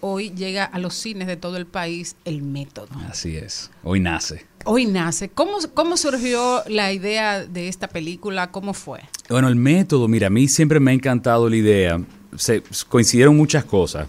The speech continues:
Speaker 2: que a mí me encanta cuando eso pasa, porque son cosas que uno no puede planificar y hay que estar listo, pero todo cae en, en su lugar al, el momento debido. Eh, yo tengo varios, varios proyectos que quiero hac-, me llama mucho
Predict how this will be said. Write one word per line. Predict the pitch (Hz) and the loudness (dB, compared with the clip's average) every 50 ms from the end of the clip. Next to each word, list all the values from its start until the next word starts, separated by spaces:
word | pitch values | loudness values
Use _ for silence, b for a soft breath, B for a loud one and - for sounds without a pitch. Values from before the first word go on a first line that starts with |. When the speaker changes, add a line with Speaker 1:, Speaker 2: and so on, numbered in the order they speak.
| - - | -10 -6
Speaker 2:
que | - | -2
a | 85 | 2
mí | 92 | 4
me | 101 104 | 4 4
encanta | 98 - 101 92 85 78 - | 4 4 2 2 2 0 -2
cuando | 76 82 80 82 80 | -4 -2 -2 -2 -2
eso | - 92 82 | -2 -4 -2
pasa, | - 82 76 - - - 73 - - - - - - - | -2 -4 -4 -4 -6 -8 -10 -10 -12 -14 -14 -14 -12 -10
porque | - 85 82 87 | -6 -4 -2 0
son | - 107 104 | 2 2 4
cosas | 101 113 104 123 113 | 4 4 4 4 2
que | - - 110 104 87 B B B B B | 4 4 4 4 4 B B B B B
uno | - 104 110 | 4 6 6
no | 113 113 92 | 6 6 8
puede | 120 117 117 | 8 8 8
planificar | - 123 113 117 107 - 110 - 120 120 131 143 147 156 143 - | 8 6 4 4 4 2 2 4 6 8 8 8 6 4 0 -2
y | - 104 104 107 110 107 - | 0 2 4 4 2 2 4
hay | - 98 | 2 4
que | 98 110 | 6 6
estar | 110 - 135 135 | 6 6 6 6
listo, | 156 175 165 127 - - 117 120 117 - _ | 8 8 6 6 4 0 -2 -4 -6 -12 _
pero | - 101 104 104 101 90 | 0 2 4 4 4 4
todo | - 107 110 107 - | 4 4 4 4 4
cae | 113 101 101 110 | 0 0 2 2
en, | 107 101 95 82 80 80 - - _ | 2 2 2 0 -4 -6 -10 -14 _
en | - 90 92 | -4 -2 -2
su | - - 101 | 0 2 2
lugar | 95 95 98 98 98 95 | 2 4 4 4 4 4
al, | 92 92 82 80 | 2 0 -2 -2
el | 87 | -2
momento | 87 87 90 90 90 87 80 92 90 | 0 0 0 0 0 0 0 -2 -2
debido. | 82 80 80 78 78 82 82 b b b b b b b b b b b - | -2 -4 -8 -10 -12 -12 -14 b b b b b b b b b b b 2
Eh, | - 110 110 104 | 6 8 8 8
yo | 98 104 113 - | 8 6 6 6
tengo | 151 151 151 147 143 | 6 8 8 8 8
varios, | 127 127 131 135 139 139 127 - - - - - - - - _ _ _ | 8 8 6 6 6 4 4 2 -2 -6 -6 -8 -10 -14 -18 _ _ _
varios | 101 107 110 117 123 123 123 - - - _ _ _ | 2 2 4 4 4 2 2 -4 -14 -20 _ _ _
proyectos | - 117 110 107 117 113 104 - 104 92 | 0 2 4 6 6 6 6 4 0 0
que | - 95 82 | 0 -2 -2
quiero | - 101 104 110 117 | 4 4 6 6 6
hac-, | 107 - - - - 92 87 - - | 4 2 -2 -4 -6 -8 -8 -8 -8
me | 92 90 98 101 101 | -6 -4 -2 0 2
llama | 98 104 113 127 143 135 | 4 4 6 6 6 6
mucho | 131 127 131 139 135 - - - 139 139 151 | 6 8 8 6 6 4 4 2 2 2 2